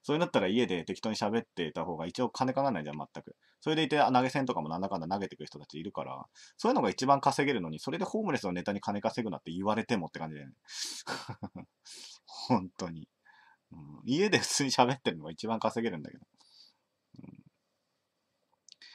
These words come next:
外出たら経費かかるじゃん。まあ、外出て経費かかんないんだったら、まあ、そっちの方が儲かるとは思うけど。家でね、やってるとぐだるからね。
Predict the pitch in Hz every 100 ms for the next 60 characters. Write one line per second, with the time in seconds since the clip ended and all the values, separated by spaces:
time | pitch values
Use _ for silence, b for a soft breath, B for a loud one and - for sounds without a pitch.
0 | B - 240 233 160 - 180 - 185 175
1 | 180 170 113 76 67 71 226 226 226 127
2 | - 196 - - 139 127 85 80 - 82
3 | 82 78 78 78 95 113 82 82 82 87
4 | 78 73 73 69 - 69 - _ b b
5 | b b b b _ 110 143 117 87 78
6 | 80 82 - 87 73 85 87 76 - -
7 | 50